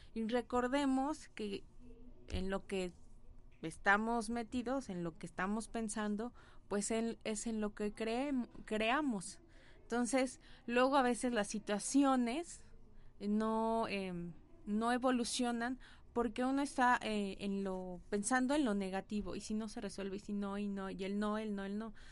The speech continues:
Entonces, hay que pensar positivo. Y una de las maneras, eh, fáciles de pensar cuando estás ya metido en,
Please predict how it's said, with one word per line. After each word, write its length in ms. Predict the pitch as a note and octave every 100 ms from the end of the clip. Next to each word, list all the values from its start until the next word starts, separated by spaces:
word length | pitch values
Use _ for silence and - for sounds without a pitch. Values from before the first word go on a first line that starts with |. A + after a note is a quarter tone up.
| -
Entonces, 420 | - B3 B3 C#4+ -
hay 140 | A#3+ B3+
que 120 | D#4+
pensar 600 | - A3+ - A3 G#3+ - - - - - - - - -
positivo. 760 | G3+ G3+ A3 G#3 C4+ C4 A3+ G#3+ - -
Y 80 | A#3+
una 260 | C#4 F#4+ F#4
de 120 | C#4+
las 240 | G3+ G3
maneras, 800 | G#3 G3+ A3 A#3 A3+ A#3 E4+ -
eh, 320 | - G3 F3+ F3+
fáciles 640 | A3 - A3 G3 E3+ - - - - - -
de 120 | G3
pensar 420 | G3 F#3+ A3 A3 -
cuando 240 | A3+ G#3+
estás 380 | G#3 - B3+ B3+
ya 200 | - C4
metido 480 | C#4 C4 B3 A3+ A3+
en, 400 | G#3 F#3 F3+ F3+